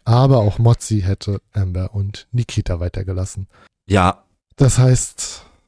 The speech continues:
Speaker 1: ja.
Speaker 2: Ja, ich glaube, also wenn das jetzt, also wir wussten ja, wir wissen jetzt, sie hat auch Amber und Nikita. Und wenn du dann da sitzt und die entscheidende Stimme bist, aber auf der Seite von denen, die schon zwei Stimmen haben, finde ich's noch leichter,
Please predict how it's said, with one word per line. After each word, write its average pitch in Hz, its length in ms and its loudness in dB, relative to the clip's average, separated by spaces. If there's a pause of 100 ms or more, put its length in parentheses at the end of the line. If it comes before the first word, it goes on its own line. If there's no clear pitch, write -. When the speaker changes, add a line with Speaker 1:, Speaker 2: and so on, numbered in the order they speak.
(120)
Speaker 1:
ja. 135 240 0 (640)
Speaker 2:
Ja, 104 200 2
ich - 120 -2
glaube, 123 280 2
also 110 240 -2
wenn 117 140 2
das 120 200 0
jetzt, - 260 -2
also 95 220 0
wir 90 140 2
wussten 107 300 0
ja, 98 200 2
wir 92 160 0
wissen 101 240 2
jetzt, - 360 -2 (220)
sie 92 240 0
hat 104 180 0
auch 95 220 2
Amber 95 240 2
und 87 100 -2
Nikita. 82 440 -4
Und 82 160 -2
wenn 98 120 2
du 107 80 2
dann 98 180 0
da 92 120 2
sitzt - 440 -4 (420)
und 104 160 -2
die 113 40 2
entscheidende 101 460 2
Stimme 127 320 2
bist, 95 380 0
aber 110 400 2
auf 107 140 0
der 101 160 2
Seite 98 300 0
von 90 220 -4
denen, 101 220 2
die 92 120 -2
schon 92 240 -4
zwei 87 320 0
Stimmen 82 360 0
haben, 95 340 2
finde 92 240 0
ich's - 100 -6
noch 92 160 -2
leichter, 104 640 0